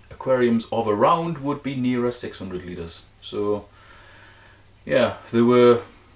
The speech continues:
way out on the high end and a very, very conservative on the low end.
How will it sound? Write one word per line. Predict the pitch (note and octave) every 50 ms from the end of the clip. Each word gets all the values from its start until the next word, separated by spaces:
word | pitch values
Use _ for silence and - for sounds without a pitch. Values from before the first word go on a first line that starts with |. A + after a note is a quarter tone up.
| - _ _ _ -
way | A2+ A#2 C#3+ E3+ F3 E3+
out | D#3+ D#3 D#3 D#3 - - - - - - _ _ _ _ _ _ _ _ -
on | A#2+ A#2+ A#2+
the | A2
high | - C#3+ D#3 D#3+ E3 E3 E3
end | E3 E3+ E3+ E3+ D#3+ - - - - _ - _ - -
and | - - C3+ C#3+ D3
a | D3 C3+ B2
very, | B2+ C#3+ E3 A#3 C4+ B3+ G#3+
very | F#3+ F3+ F3 F3
conservative | - - E3 D#3 - - C#3 C3 C3 B2 A2+ B2 B2 C3 B2+ B2+ - -
on | A2 A2+ A2+
the | G#2+ A2+
low | A2+ A#2+ A#2 A2+
end. | G#2 G2 G2 F#2+ F#2+ F#2